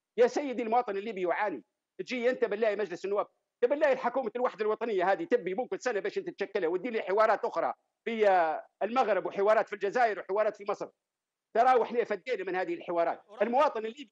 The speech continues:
Speaker 1: وصل
Speaker 2: أرحب
Speaker 1: الى
Speaker 2: الان، اسمح لي، آه، دكتور، ان نستمع الى وجهه نظر، آه، اخرى من دكتوره سهام سرقيو عضو مجلس النواب. آه، دكتوره، بدايه حدثيني عن اجواء اجتماعات اعضاء مجلس النواب في القاهره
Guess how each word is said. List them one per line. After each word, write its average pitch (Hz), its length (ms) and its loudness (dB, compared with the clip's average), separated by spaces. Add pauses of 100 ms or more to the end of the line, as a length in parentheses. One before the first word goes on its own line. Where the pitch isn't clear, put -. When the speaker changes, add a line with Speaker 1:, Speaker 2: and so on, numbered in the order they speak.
Speaker 1:
وصل 196 300 -2
Speaker 2:
أرحب 156 180 -2
Speaker 1:
الى 180 100 -2
Speaker 2:
الان، 202 380 -6
اسمح 180 340 -6
لي، 160 200 -4
آه، 147 140 -2
دكتور، 165 420 0
ان 156 60 0
نستمع 170 340 -2
الى 151 140 -4
وجهه 170 340 -2
نظر، 156 300 -2 (320)
آه، 143 380 -2
اخرى 165 420 2
من 143 320 -4
دكتوره 156 340 -2
سهام 151 280 -4
سرقيو 147 340 -4
عضو 143 200 -4
مجلس 147 320 -6
النواب. 160 380 2 (580)
آه، 156 160 2
دكتوره، 190 460 0
بدايه 185 500 0
حدثيني 196 880 -4 (260)
عن 156 440 -2
اجواء 170 640 2
اجتماعات 156 600 0
اعضاء 170 360 0
مجلس 151 320 -4
النواب 160 220 2
في 160 80 -8
القاهره 156 540 0